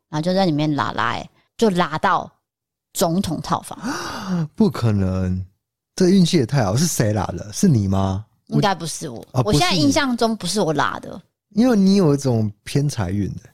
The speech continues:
Speaker 1: 应该不是我。
Speaker 2: 不是你。
Speaker 1: 我现在画面没有我啊。
Speaker 2: 哦。真的啦，这种被你拉。
Speaker 1: 拉中，对。然后那间房间呢，
Speaker 2: 对。
Speaker 1: 等于是变成两三倍大。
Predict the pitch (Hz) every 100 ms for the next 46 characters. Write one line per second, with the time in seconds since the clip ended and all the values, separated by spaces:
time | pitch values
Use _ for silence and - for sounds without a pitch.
0 | - 233 233 220 165 156 160 117 - 131
1 | 143 120 92 - 208 214 330 330 302 294
2 | 220 202 196 160 - - 190 190 175 147
3 | - 101 - 180 127 160 135 - 185 220
4 | 196 170 160 226 170 170 - 208 277 339
5 | 349 349 233 233 254 247 202 - - _
6 | - 185 190 208 269 247 - 190 190 170
7 | 165 - - - 165 156 190 196 190 151
8 | -